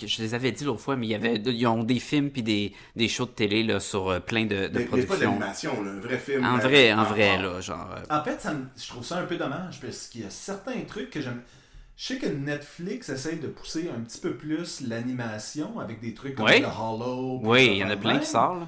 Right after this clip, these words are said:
Speaker 3: D'ailleurs, BoJack s'est rendu complètement uniquement sur Netflix.
Speaker 1: C'est Netflix.
Speaker 3: Puis ils ont repris ça de Cartoon Network.
Speaker 1: Il y en a plein
Speaker 3: C'était au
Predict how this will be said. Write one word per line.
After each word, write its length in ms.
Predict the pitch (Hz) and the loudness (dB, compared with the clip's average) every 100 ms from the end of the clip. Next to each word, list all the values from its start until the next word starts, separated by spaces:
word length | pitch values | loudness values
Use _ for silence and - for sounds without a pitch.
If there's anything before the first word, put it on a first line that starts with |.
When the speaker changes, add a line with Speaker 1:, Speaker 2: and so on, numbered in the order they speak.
| - | -6
Speaker 3:
D'ailleurs, 320 | 123 156 190 - 127 | -2 -2 -2 -6 -6
BoJack 560 | 139 135 127 143 160 - | -4 -2 -2 -4 -6 -10
s'est 160 | 120 | -10
rendu 320 | 110 110 104 120 | -10 -10 -10 -10
complètement 520 | 123 98 104 113 123 | -10 -10 -12 -10 -8
uniquement 380 | 113 104 123 117 | -8 -10 -12 -12
sur 140 | 110 | -10
Netflix. 240 | 104 98 - | -12 -14 -14
Speaker 1:
C'est 220 | - 175 | -6 -2
Netflix. 580 | 104 95 110 113 143 - | 0 -2 2 2 2 -6
Speaker 3:
Puis 80 | 135 | -6
ils 40 | 131 | -6
ont 80 | |
repris 340 | 123 - - 131 | -6 -10 -12 -10
ça 240 | 123 151 | -6 -6
de 100 | 135 | -6
Cartoon 380 | 117 120 113 131 | -8 -8 -10 -8
Network. 260 | 127 139 147 - _ 226 247 | -8 -8 -10 -20 _ -6 2
Speaker 1:
Il 60 | |
y 40 | 120 | 4
en 60 | |
a 40 | 127 | 4
plein 220 | 127 110 | 2 2
Speaker 3:
C'était 160 | 147 | 4
au 20 | 139 | 6